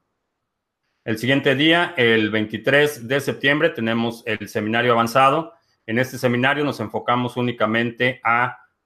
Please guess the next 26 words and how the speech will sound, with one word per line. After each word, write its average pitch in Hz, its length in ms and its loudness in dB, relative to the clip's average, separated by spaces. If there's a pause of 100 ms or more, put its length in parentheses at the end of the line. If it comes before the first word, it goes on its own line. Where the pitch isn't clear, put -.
robots 110 680 2
y 110 140 -8
trading 117 300 0
automatizado. 120 880 0
Hablamos 113 560 -2
de 104 200 -8
la 104 120 -2
administración 107 600 -4
de 120 80 0
fondos 143 640 0 (520)
para, 117 520 2
eh, 104 240 -10
eh, 98 260 -6
trading 113 280 0
automatizado, 120 960 0
estrategias 110 640 -6
e 113 40 -6
indicadores. 127 720 2 (380)
Vemos, 117 600 0
eh, 101 420 0
los 101 440 -6
distintos, 123 760 0
eh, 104 440 -2
robots 117 500 2
que 127 120 4
hay, 147 300 2